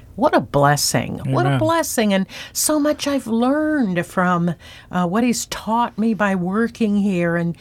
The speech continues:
Speaker 1: seeing how he does that in so many other people's lives, too, that, uh, they are amazed
Speaker 2: Yes.
Speaker 1: at what they are capable of doing when the Lord calls them out to do it.
Speaker 2: Well, you're a blessing to the Haven of Rest. We really appreciate you. And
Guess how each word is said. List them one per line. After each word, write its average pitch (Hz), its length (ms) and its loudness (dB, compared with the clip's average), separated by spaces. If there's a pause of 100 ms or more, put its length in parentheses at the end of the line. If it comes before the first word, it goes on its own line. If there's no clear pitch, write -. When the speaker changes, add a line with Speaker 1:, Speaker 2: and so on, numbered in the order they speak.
(240)
Speaker 1:
seeing 254 320 0
how 220 220 2
he 214 180 0
does 202 300 0
that 190 180 0
in 185 120 2
so 240 220 -2
many 220 260 2
other 180 160 0
people's 165 460 -4
lives, 151 400 0
too, 143 380 2
that, 143 320 -2 (340)
uh, 165 240 2 (340)
they 214 240 0
are 208 160 2
amazed 190 720 0
Speaker 2:
Yes. 135 240 2
Speaker 1:
at 170 60 -2
what 165 200 0
they 180 160 2
are 185 100 0
capable 208 520 0
of 185 120 -4
doing 156 260 0
when 151 140 0
the 147 100 -2
Lord 156 300 -2
calls 151 360 -4
them 160 100 -2
out 151 180 -2
to - 100 -8
do 139 220 -2
it. - 180 -8 (720)
Speaker 2:
Well, 135 240 -2
you're 147 220 -2
a 151 40 -2
blessing 151 440 -2
to 143 100 0
the 139 100 0
Haven 143 300 0
of 147 80 2
Rest. 131 460 0
We 139 240 2
really 139 340 2
appreciate 139 800 -2
you. 131 260 2 (680)
And 151 440 2